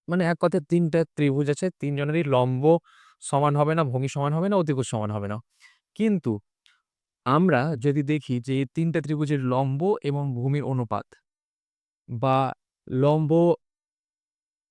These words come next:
এবং অতিভুজের অনুপাত, যতগুলো অনুপাত হয় আর কি, এই তিনটা বাহু দ্বারা কত অনু-, কটা অনুপাত হয়? ছখানা অনুপাত হয়।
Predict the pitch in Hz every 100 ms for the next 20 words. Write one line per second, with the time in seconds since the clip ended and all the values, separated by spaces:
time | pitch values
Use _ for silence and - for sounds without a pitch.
0 | - 147 151 143 175 180 214 165 196 185
1 | 143 127 117 110 - _ _ _ _ _
2 | _ _ _ _ _ _ _ _ _ 135
3 | 185 226 208 208 175 180 175 143 123 147
4 | 139 117 117 120 123 147 147 143 147 131
5 | 135 143 151 - 151 143 123 120 101 -
6 | 127 117 110 107 104 107 110 147 143 165
7 | 160 156 156 151